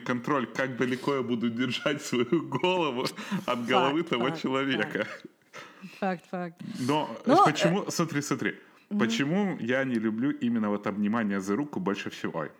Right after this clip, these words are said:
Speaker 1: пожатие руки.
Speaker 2: Мгм.
Speaker 1: Потому что вот это вот пожатие руки создает... Максимальное количество очень странных и иногда не очень удобных ситуаций.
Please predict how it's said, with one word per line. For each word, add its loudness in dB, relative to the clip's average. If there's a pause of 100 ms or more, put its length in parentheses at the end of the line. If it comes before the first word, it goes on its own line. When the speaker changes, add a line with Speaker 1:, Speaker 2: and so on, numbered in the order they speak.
(260)
Speaker 1:
пожатие 0
руки. -6 (600)
Speaker 2:
Мгм. -6
Speaker 1:
Потому -2
что -2 (640)
вот 0
это 0
вот -2
пожатие -2
руки 0
создает... 0 (720)
Максимальное 0
количество -2 (140)
очень -2 (960)
странных -2
и -2
иногда -2
не 0
очень -4
удобных -2
ситуаций. -4